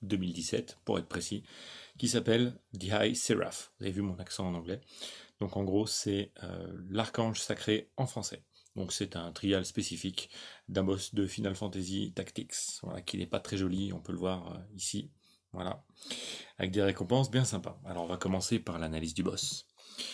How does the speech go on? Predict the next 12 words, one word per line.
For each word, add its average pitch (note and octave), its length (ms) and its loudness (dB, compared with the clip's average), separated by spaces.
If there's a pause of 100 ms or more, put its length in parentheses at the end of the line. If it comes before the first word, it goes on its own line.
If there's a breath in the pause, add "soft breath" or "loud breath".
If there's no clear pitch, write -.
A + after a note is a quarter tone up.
(380 loud breath)
Alors, A2 160 4
dans C3 40 6
un C3+ 40 4
premier B2+ 260 6
temps, B2 180 6
le A2+ 120 2
boss, - 440 0
euh, - 160 -8
s'appelle G#2 560 0
Grand G2+ 280 0
Séraph G2 540 -4
Ultima. G2 480 -6